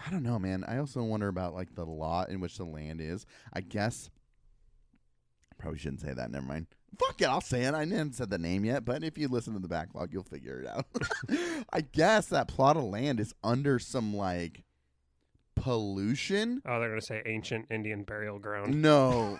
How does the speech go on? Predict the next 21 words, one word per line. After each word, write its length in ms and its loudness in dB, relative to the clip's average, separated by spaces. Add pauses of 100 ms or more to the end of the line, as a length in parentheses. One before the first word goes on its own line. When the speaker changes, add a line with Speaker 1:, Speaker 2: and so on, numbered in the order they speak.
(120)
Speaker 1:
<laughs> 140 -10
dude, 240 2
it's 160 -2
for 160 0
real. 380 6
And 100 2
the, 120 -6
all 160 0
the 100 -2
animals 480 0
are 80 0
cursed. 640 -2
<laughs> 40 2 (2000)
Oh, 360 8
they're 140 10
all 100 10
getting 260 2
attacked 340 4
by 160 6
birds. 560 2 (400)
Um, 600 6